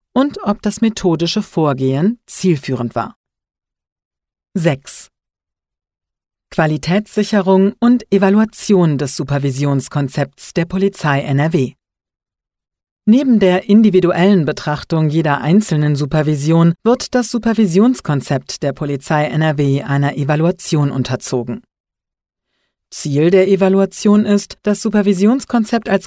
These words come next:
Ganzes zu untersuchen und den Effekt auf die polizeiliche Führungsarbeit zu erheben,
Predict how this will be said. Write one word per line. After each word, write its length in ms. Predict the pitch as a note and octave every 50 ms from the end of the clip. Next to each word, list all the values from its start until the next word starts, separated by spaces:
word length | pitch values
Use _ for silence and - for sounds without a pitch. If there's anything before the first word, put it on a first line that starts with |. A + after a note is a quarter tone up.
| - _
Ganzes 520 | F3+ E3+ F3+ G3+ A3+ - - D#3 - -
zu 100 | - D#3+
untersuchen 800 | C3+ D3+ C#3+ C3 C#3+ D3 C3 B2+ C3+ C#3 C3+ - - E3+ G#3+ B3+ - _
und 360 | - A#3+ C4+ C#4 - - -
den 120 | G3+ G3 F#3+
Effekt 560 | - D3 C#3 - - A#3 A#3+ - - - -
auf 160 | F3+ F3+ -
die 120 | - G3+ G3
polizeiliche 800 | - G#3 F#3+ G3 G3 - - - E3+ D3+ D3+ D3+ C#3+ - G3 -
Führungsarbeit 840 | - - G3 F#3+ E3 E3 D#3 - - - C#3 C3 C#3 C3+ C3+ -
zu 120 | - E3
erheben, 560 | - D3+ C#3 C#3 D3+ D3+ D3+ C#3+ D#3 D#3+ D#3